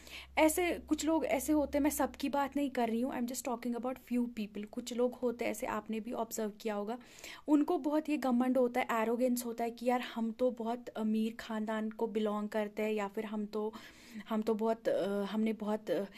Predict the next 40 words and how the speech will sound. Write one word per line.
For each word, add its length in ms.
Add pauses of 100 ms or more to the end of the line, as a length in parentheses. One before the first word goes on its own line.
(240)
तालीम 560
हासिल 420
की, 180
हम 180
बहुत 240 (120)
एजुकेटेड 640
है, 240
well 360
educated 480
है, 140
highly 560
educated 480
है। 160 (640)
अ, 300
और 480 (100)
जो 160
बेचारे 380
दूसरे 380
लोग, 420 (120)
लोग 300
हैं 220
जो 180
इतने 320
ज़्यादा, 460
you 100
know, 320
जिनके 260
पास 180
इतने 200
ज़्यादा 200
रिसोर्सेज 720
नहीं 100
है, 140
मिडिल 320
क्लास 340
फैमिली 440
से 160
बिलोंग 320
करते 300
हैं, 60